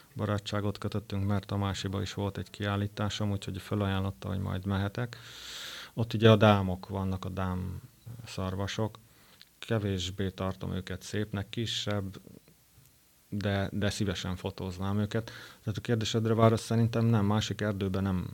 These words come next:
nagyon fotóztam, vagy így állatokat nem, hanem csak ilyen tájképeket, tehát hogy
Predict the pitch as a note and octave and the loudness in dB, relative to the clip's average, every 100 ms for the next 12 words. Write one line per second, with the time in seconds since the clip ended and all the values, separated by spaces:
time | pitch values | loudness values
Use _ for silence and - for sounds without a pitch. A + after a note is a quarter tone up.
0 | - E2 E2+ E2+ - - - E2+ - F#2 | -8 -8 -6 -8 -8 -10 -8 -10 -8 -4
1 | F2+ F#2+ G#2 G#2 G2+ F2+ - - F#2 - | -2 0 2 6 4 4 -4 -6 -8 -4
2 | G2 F#2+ F2+ F#2 F2+ E2+ E2+ - F2+ F2 | -2 -2 -2 0 -2 -4 -10 -8 -8 -8
3 | F2 F#2 E2+ E2 - - - - - - | -8 -8 -8 -8 -10 -12 -12 -12 -12 -12
4 | F2 F2 - | -12 -12 -12